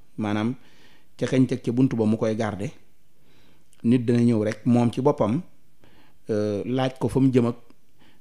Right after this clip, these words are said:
yëkkatil ko weñ nga mu jàll rek, dana ko ca woon pouvoir yi mu am yépp. Waaw, pouvoir yi mu am yépp, yépp, yépp, yépp dana profitoo wone ko foofa, nga xamante ne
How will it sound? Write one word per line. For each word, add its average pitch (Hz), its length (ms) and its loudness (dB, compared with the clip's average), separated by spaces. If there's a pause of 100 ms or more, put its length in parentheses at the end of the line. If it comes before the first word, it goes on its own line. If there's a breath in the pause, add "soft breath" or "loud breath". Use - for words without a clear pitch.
(140)
yëkkatil 131 400 4
ko 120 100 2
weñ 113 200 2
nga 107 100 2
mu 113 140 2
jàll 110 240 0
rek, 107 180 -4
dana 117 180 2
ko 131 100 0
ca 127 120 4
woon 117 200 6
pouvoir 117 380 6
yi 113 80 4
mu 107 80 2
am 113 120 2
yépp. 107 220 0 (520)
Waaw, - 300 -10
pouvoir 117 320 4
yi 117 100 2
mu 113 120 0
am 117 120 4
yépp, 120 360 4
yépp, 127 320 4
yépp, 127 320 2
yépp 135 300 2
dana 120 180 2
profitoo 113 520 -2 (720 soft breath)
wone 113 320 4
ko 104 80 -6
foofa, 92 320 -4 (240)
nga 104 100 -8
xamante 107 380 0
ne 104 160 0